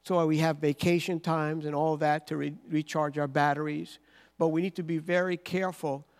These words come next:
about taking a break from ministry. Aren't you glad? I know that you are, that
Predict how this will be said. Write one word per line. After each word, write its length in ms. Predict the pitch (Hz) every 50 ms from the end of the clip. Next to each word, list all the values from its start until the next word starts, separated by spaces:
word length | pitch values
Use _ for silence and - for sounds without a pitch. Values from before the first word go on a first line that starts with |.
| - - -
about 320 | 156 151 151 151 156 -
taking 380 | - 165 165 156 - 180 170 160
a 60 | 151
break 320 | 139 156 160 151 156 - - _ _
from 260 | - 160 143 135 139
ministry. 480 | 147 151 147 139 127 - - 123 - - - - - - -
Aren't 240 | 165 175 180 - -
you 80 | 170 147
glad? 380 | - 165 160 165 165 170 175
I 100 | 139 139
know 200 | 139 156 180 175
that 160 | 156 143 -
you 120 | 147 151 156
are, 180 | 165 156 147
that 160 | 131 131 135